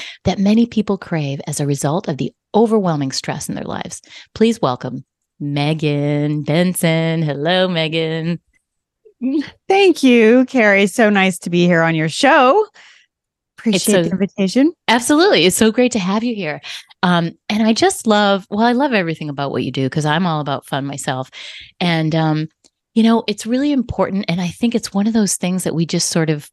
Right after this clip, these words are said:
Speaker 1: forget about as we get older. We have so many responsibilities, so much to do. Our to-do lists are a mile long. You know, we're s-,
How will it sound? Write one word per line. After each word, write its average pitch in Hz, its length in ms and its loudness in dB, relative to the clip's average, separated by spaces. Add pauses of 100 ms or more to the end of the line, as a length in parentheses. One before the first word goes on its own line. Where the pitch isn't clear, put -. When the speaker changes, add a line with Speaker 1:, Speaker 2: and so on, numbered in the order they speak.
(100)
Speaker 1:
forget 165 460 -2
about 151 320 -4
as 143 180 -10
we 160 100 -2
get 156 160 -2
older. 156 300 0
We 196 100 2
have 196 80 0
so - 400 -2
many 277 220 2
responsibilities, 160 880 -4 (460)
so 269 320 2
much 247 240 2
to - 80 0
do. 151 380 2 (360)
Our 156 240 -2
to-do 214 380 0
lists 202 300 2
are 151 180 -2
a 143 60 -2
mile 202 360 2
long. 160 640 -4
You 175 160 -2
know, 160 220 0
we're 170 180 0
s-, - 160 -6